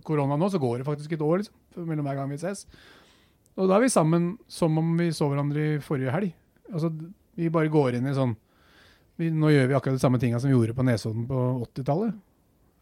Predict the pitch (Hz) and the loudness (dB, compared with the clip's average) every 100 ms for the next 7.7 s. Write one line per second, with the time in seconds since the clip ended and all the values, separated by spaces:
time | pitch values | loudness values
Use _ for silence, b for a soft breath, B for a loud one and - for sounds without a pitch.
0 | - 147 139 127 - 135 156 214 185 b | -8 -4 -2 -2 -4 -6 -4 -4 -8 b
1 | b b _ - 170 170 151 151 143 139 | b b _ -4 -2 -2 -2 -2 -2 -6
2 | 123 165 170 160 156 147 - 135 120 _ | -6 -6 -6 -4 -2 -2 -2 -4 -4 _
3 | _ _ _ _ _ - 208 226 160 151 | _ _ _ _ _ -2 0 2 2 2
4 | 170 165 185 208 - 175 156 160 127 131 | 0 -2 -2 -2 0 0 2 2 2 0
5 | 120 113 131 110 b b b _ _ _ | -2 -2 -2 -4 b b b _ _ _
6 | _ _ _ 170 165 143 139 180 180 127 | _ _ _ -10 -6 -4 -4 -4 -6 -6
7 | 104 110 147 139 143 131 | -10 -8 -4 -2 -4 -6